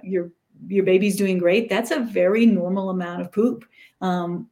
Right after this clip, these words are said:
babies tend to poop all the time, every couple of hours, and then you get, as they get older, they decrease the amount.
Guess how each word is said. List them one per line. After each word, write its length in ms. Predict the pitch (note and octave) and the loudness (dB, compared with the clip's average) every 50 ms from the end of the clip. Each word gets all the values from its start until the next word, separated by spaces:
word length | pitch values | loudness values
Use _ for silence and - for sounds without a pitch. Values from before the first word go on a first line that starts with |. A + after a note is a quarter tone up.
| _ _ G3 F#3 | _ _ -2 2
babies 640 | G3+ G3+ B3 C#4 C4 C#4 B3 A#3 A3+ A3+ - - - - | 4 6 6 8 6 6 6 6 4 4 0 -4 -8 -6
tend 180 | - G#3+ G#3 G3+ | -2 0 2 2
to 60 | G3 | 2
poop 260 | G3+ A#3+ G#3 F#3 - - | 2 2 0 0 0 0
all 220 | E3+ F3+ G#3 A3 | 2 2 4 4
the 100 | A3 - | 2 0
time, 340 | - D3+ - - - A#3+ G3+ | 0 -4 -6 -4 -2 -2 -2
every 180 | F3+ F3 F#3 F3+ | -2 -4 -4 -4
couple 240 | - F#3 - D#3 | -2 -4 -2 -2
of 60 | D#3+ D#3+ | -4 -4
hours, 480 | D#3 F3 F#3 F#3 F3 E3+ E3+ F3 F3+ | -2 -2 0 0 0 0 -2 -4 -4
and 100 | F#3 F3+ | -4 -4
then 160 | F3+ F3+ F#3 | -2 -2 -2
you 140 | F#3+ F#3+ F#3+ | -2 -2 -2
get, 300 | F#3 F#3 E3 - - - - | -2 -4 -4 -6 -8 -8 -4
as 240 | - F#3+ F#3+ F#3 | 0 0 0 2
they 80 | G#3 G3 | 2 4
get 160 | G3 G3 G3 | 4 4 2
older, 300 | G#3+ A3 A#3 G#3+ F#3+ F3+ | 4 4 4 4 4 4
they 160 | F3+ F3 E3+ | 4 2 0
decrease 600 | E3+ E3+ - G#3+ A#3 A#3 A#3 - A#3+ A3 G3 - | 0 0 2 2 2 2 2 0 -2 -2 -2 -4
the 120 | - F#3 F3 | -6 -6 -6
amount. 440 | F3 F#3 G#3 B3 C4+ - - - | -6 -4 -2 -2 -2 -4 -4 -8